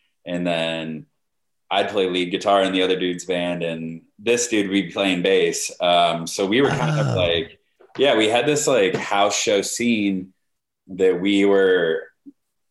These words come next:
Speaker 1: you know, when you're in college, like, I think house shows are just, like, supernatural because, you know, A, if you're underage, like, drinking, you can't go to a bar. So it's like,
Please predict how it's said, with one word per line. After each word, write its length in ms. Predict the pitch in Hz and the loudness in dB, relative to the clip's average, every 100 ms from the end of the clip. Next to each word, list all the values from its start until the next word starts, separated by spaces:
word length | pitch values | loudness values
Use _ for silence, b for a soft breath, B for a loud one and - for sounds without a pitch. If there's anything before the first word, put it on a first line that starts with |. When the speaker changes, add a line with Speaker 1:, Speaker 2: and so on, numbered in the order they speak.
| _ | _
Speaker 1:
you 120 | 127 | -2
know, 240 | 131 113 104 | 2 4 2
when 120 | 120 | 2
you're 280 | 120 113 107 | 2 2 0
in 240 | - 117 | -2 -2
college, 580 | 117 90 92 101 101 - | -2 0 2 2 0 -2
like, 220 | 87 82 | 0 0
I 80 | 87 | -2
think 220 | 92 90 | -4 -6
house 220 | - 82 | -2 -2
shows 260 | - 95 92 | 0 -2 -2
are 80 | 92 | -4
just, 260 | 87 - | -6 -6
like, 200 | 80 76 | -6 -6
supernatural 840 | - - 98 95 85 90 - 104 98 | -6 -8 -6 -4 -4 -4 -2 0 0
because, 880 | 90 90 85 82 80 78 - - _ _ _ _ | -4 -2 0 0 0 -2 -6 -10 _ _ _ _
you 120 | 92 92 | -6 -2
know, 440 | 85 80 78 - - 101 | 0 0 -2 -4 -6 0
A, 340 | 101 95 90 | 2 4 2
if 160 | 87 95 | 0 -2
you're 120 | 87 | -2
underage, 560 | 90 90 82 85 85 | -2 0 0 -2 -2
like, 260 | 92 85 80 | -2 -2 -4
drinking, 380 | 90 87 98 92 | -8 -8 -6 -6
you 100 | 87 | -6
can't 240 | 95 87 | -6 -6
go 80 | 87 | -4
to 100 | 85 | -4
a 40 | 80 | -2
bar. 240 | 82 82 | -2 -2
So 200 | - 107 | -2 0
it's 140 | 98 110 | 0 0
like, 220 | 98 98 | 0 0